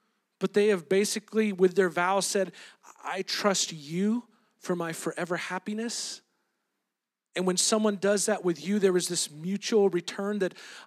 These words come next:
"I also will trust you with my happiness," that I will never demand, I will never take from you. Do you see the beauty of it? This mutual dependence,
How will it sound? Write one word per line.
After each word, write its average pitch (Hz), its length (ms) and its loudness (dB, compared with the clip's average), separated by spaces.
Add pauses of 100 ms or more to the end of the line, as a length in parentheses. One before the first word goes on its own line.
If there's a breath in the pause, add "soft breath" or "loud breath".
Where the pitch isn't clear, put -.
(140 loud breath)
"I 185 180 -2
also 190 440 0
will 175 220 -2
trust - 480 -6 (180)
you 185 300 -2
with 170 240 0
my 151 220 -8
happiness," 196 840 -8 (800)
that 165 100 -8
I 175 80 -2
will 180 140 -2
never 170 160 -4
demand, 170 680 -8 (680)
I - 20 -8
will 160 80 -6
never 156 220 -6
take - 640 -8 (400)
from 151 240 -12
you. 185 320 -8 (380 soft breath)
Do - 80 -8
you 185 40 -4
see 240 300 0
the 226 140 -2
beauty 208 400 -4
of 156 140 -4
it? - 160 -18 (220 loud breath)
This 196 180 0
mutual 214 640 2
dependence, - 960 -6